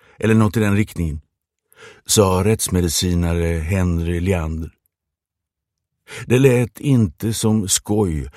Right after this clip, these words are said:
och skulle säkert inte göra det heller. Att Leander också hade kommit visade hur allvarligt vice polisinspektör Kurt Olsen ansåg att det var.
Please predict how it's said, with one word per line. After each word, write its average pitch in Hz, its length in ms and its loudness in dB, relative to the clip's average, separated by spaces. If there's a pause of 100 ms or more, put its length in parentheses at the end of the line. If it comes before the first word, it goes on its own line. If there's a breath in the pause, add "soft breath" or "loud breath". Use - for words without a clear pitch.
(220 loud breath)
och 101 100 -2
skulle 110 180 0
säkert 101 380 0
inte 104 180 -2
göra 101 320 0
det 101 160 -2
heller. 87 300 -8 (1200 loud breath)
Att 123 140 0
Leander 131 500 4
också 120 300 -2
hade 101 160 0
kommit 90 680 -2 (120 loud breath)
visade 98 480 0
hur 90 120 2
allvarligt 87 920 -2
vice 95 440 -2
polisinspektör 87 1120 -4 (220 loud breath)
Kurt - 320 2
Olsen 87 600 -2
ansåg 85 680 -4
att 82 120 -8
det 104 60 -2
var. 82 240 -6